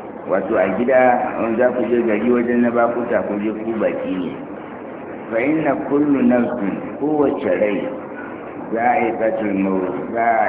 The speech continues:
ɗanɗana mata zafin mutuwa. Haitu ma kanat, duk inda take. In kun yi hijira za ku mutu, in ma ba ku yi hijira ba za ku mutu. Saboda haka duk inda kuke, ba za ku ɗan zafin mutuwa.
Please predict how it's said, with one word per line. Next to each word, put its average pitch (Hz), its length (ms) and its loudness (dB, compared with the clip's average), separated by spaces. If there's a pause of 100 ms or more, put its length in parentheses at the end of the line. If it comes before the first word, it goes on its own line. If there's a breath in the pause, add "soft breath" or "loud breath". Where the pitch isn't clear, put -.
ɗanɗana 113 800 2
mata 120 320 0
zafin 101 480 2
mutuwa. 92 400 0 (720)
Haitu 127 400 0
ma 101 400 2 (160)
kanat, 113 560 4 (680)
duk 123 260 2
inda 123 400 4
take. 101 320 -4 (640)
In 123 240 2
kun 135 240 4
yi 135 200 4
hijira 135 440 4
za 117 280 6
ku 101 120 -2
mutu, 101 400 0
in 127 80 2
ma 131 160 4
ba 131 160 4
ku 120 80 0
yi 117 160 4
hijira 127 320 6
ba 127 160 0
za 127 160 4
ku 123 160 -2
mutu. 95 320 0 (440)
Saboda 117 280 0
haka 117 240 0
duk 117 240 0
inda 123 280 0
kuke, 151 360 -2 (720)
ba 101 320 0 (160)
za 117 120 2 (120)
ku 110 80 -4
ɗan 107 320 0
zafin 98 320 0
mutuwa. 95 240 -2